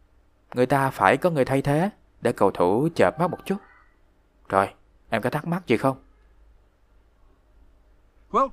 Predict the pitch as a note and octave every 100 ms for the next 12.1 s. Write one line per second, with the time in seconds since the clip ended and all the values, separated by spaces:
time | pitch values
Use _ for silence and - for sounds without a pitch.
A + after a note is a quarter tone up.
0 | - F#3 - G3+ G#3+ _ - C#3 F3+ E3+
1 | D#3 A#3 B3 - _ _ _ - _ -
2 | _ _ _ D#3+ C#3 G2+ G2+ - - B2+
3 | A#2 G#2 A#2 E2 - _ _ _ _ _
4 | - G#2 A#2+ B2+ - C3 G#2 G2 F2+ F2+
5 | F2 - G3 D#2 D2 C#2 - _ _ -
6 | - - - - G#2 F#2 D#2+ D3 G#3+ B2
7 | E2 - F2 F2+ A2+ G2 D#2 G#2 - -
8 | F3 C#3 - - - - - - _ -
9 | - _ _ - - C#3+ D3 D3+ D3 A3+
10 | - E3 D3+ D3 - B2+ B2 - C#3+ C3+
11 | - C3 - - - - - A2+ E2 G#2
12 | F2+